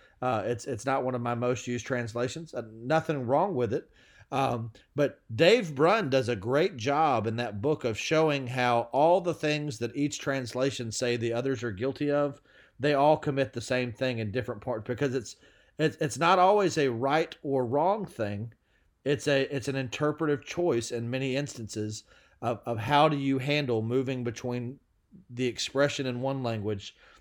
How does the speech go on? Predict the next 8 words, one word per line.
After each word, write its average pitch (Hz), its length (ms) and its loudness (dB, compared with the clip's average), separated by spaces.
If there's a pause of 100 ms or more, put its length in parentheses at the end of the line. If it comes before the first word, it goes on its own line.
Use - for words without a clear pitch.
(120)
to 139 120 2
the 110 100 -2
reception 113 800 -2
in 117 120 -6
another 110 360 -2
language. 95 600 -10 (280)
Uh, 110 200 -6
so 117 340 0